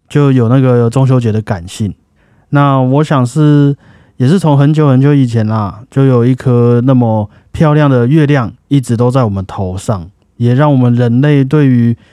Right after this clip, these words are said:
追求这些星球和星星的欲望总是非常强烈的。不过你看，在过去他们没有马斯克，没有这些火箭可以往天上飞，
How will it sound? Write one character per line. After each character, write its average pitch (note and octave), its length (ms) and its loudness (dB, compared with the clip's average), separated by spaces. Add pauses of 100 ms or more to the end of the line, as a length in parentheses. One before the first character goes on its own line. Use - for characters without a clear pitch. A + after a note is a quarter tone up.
(300)
追 D#3+ 240 0
求 C3 200 0
这 C3 100 0
些 D3 140 2
星 E3+ 300 0
球 A#2 280 -2
和 C3 220 2
星 D#3+ 240 -2
星 D3+ 160 -2
的 C3+ 140 0
欲 D#3 200 2
望 C3 340 -2 (200)
总 A2+ 180 -4
是 A#2+ 200 0
非 B2+ 140 -2
常 A2+ 200 0
强 G2+ 420 -6
烈 A2 220 -2
的。 F2 180 -18 (540)
不 C3+ 120 -2
过 D3 380 0 (160)
你 B2 120 0
看， D3+ 100 2
在 E3+ 120 2
过 D3+ 200 0
去 B2 380 0 (160)
他 C#3+ 80 -2
们 C#3+ 120 4
没 C3 100 2
有 B2 100 2
马 A#2 220 -2
斯 A2 200 -8
克， G#2 300 -2
没 G#2+ 120 -2
有 A#2 120 0
这 A#2+ 140 0
些 A#2+ 280 -2 (260)
火 A2+ 300 -4
箭 C3 260 -2
可 A#2 80 0
以 C3 60 2
往 A#2+ 220 0
天 A#2 240 -2
上 A2 240 -4
飞， F#2+ 340 -6